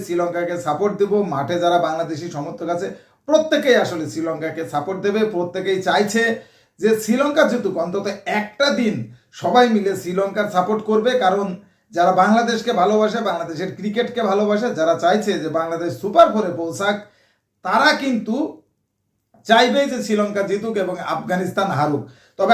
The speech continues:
আফগানিস্তান কিন্তু দোনো মনের ভেতরে আছে এবং শেষ ম্যাচটা বাংলাদেশের কাছে তারা যেভাবে হেরেছে, একেবারে জয়ের দ্বার প্রান্তে গিয়ে আট রান করতে পারলো না, আট রানে তারা পরাজিত হয়েছে, সেখান থেকে তাদের মনোবল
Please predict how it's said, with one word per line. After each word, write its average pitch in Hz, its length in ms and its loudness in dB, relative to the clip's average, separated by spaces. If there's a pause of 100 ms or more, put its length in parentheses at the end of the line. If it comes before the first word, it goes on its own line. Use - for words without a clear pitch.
আফগানিস্তান 262 540 0 (140)
কিন্তু 233 340 -4 (540)
দোনো 214 240 4
মনের 226 280 2
ভেতরে 208 340 2
আছে 214 200 0 (160)
এবং 175 120 -6 (120)
শেষ 208 200 4
ম্যাচটা 190 260 -2 (100)
বাংলাদেশের 185 560 -2
কাছে 175 200 0 (100)
তারা 165 240 2
যেভাবে 262 380 4
হেরেছে, 190 280 0 (180)
একেবারে 269 300 2 (120)
জয়ের 202 300 2 (100)
দ্বার 214 260 2
প্রান্তে 233 360 -2 (100)
গিয়ে 190 200 2 (440)
আট 185 300 -2
রান 208 160 4 (120)
করতে 175 300 -4
পারলো 190 300 2
না, 196 60 0 (140)
আট - 140 -4
রানে 165 260 -2
তারা 160 140 2 (100)
পরাজিত 185 420 0
হয়েছে, 214 220 2 (100)
সেখান 160 240 -4
থেকে 151 200 -8
তাদের 151 180 -6 (100)
মনোবল 208 360 2